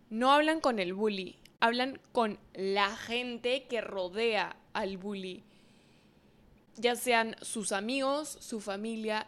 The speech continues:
y todo, porque ahí está el problema. En la familia se origina el origen, valga la redundancia, de este personaje. Y con los amigos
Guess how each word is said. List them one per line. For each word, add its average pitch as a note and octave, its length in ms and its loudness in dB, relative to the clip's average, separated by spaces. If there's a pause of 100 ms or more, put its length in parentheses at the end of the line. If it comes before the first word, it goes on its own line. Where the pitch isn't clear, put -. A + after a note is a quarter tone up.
y G#3+ 100 -12
todo, G#3 420 -4
porque A3+ 380 -6 (420)
ahí D4 380 4
está C#4 240 -2
el B3+ 80 -6
problema. A#3 640 -6 (720)
En G#3+ 140 -2
la A3 80 2
familia D#4+ 420 4
se F4 120 0
origina B3+ 540 -2 (720)
el G3 520 0 (920)
origen, A3+ 640 0
valga G#3+ 240 4
la A3 140 6
redundancia, F#3+ 840 -2 (100)
de F3+ 200 -2
este G3+ 240 -2
personaje. F#3+ 760 -6 (520)
Y B3+ 100 -4
con B3+ 220 2
los B3 240 0
amigos C4 800 0